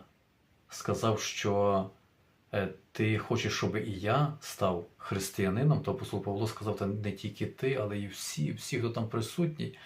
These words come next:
щоб і вони стали такими, як апостол Павло,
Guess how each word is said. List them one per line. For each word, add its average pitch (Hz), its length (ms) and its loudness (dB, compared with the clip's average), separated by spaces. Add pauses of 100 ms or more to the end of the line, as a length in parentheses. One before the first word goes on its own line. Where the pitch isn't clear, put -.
(160)
щоб - 300 2
і 117 60 6
вони 151 180 8
стали 123 340 4
такими, 117 420 0
як 113 300 2 (300)
апостол 107 560 -2
Павло, 107 600 0